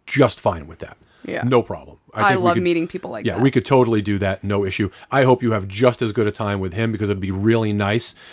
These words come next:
Speaker 1: to be able to connect with a couple like this who we could come together with. We could have drinks or have dinner with, and then break off separately like we've just done recently. We talked about it, and then come back together again and have drinks and have a good time.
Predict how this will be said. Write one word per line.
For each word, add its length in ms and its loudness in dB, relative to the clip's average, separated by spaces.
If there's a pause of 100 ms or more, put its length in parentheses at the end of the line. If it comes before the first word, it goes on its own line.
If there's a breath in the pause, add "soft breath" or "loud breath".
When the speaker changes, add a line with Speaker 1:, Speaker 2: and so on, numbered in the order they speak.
(220 loud breath)
Speaker 1:
to 100 -2
be 80 2
able 140 4
to 100 -16
connect 560 0
with 200 -2
a 60 2
couple 560 0
like 360 0
this 520 -2 (300 loud breath)
who 160 2
we 120 2
could 200 -8
come 200 -2
together 380 2
with. 260 2 (380 soft breath)
We 100 2
could 120 -4
have 200 2
drinks 380 0
or 60 0
have 200 2
dinner 280 4
with, 260 2 (260 loud breath)
and 120 -2
then 140 -2
break 300 0
off 160 4
separately 480 0
like 200 -2
we've 200 -8
just 380 0
done 200 2
recently. 540 0
We 140 -4
talked 300 2
about 260 0
it, 120 -8 (440 loud breath)
and 160 0
then 220 4
come 180 0
back 160 4
together 340 2
again 220 2
and 100 -2
have 140 0
drinks 220 0
and 60 -2
have 100 0
a 40 -4
good 120 0
time. 240 2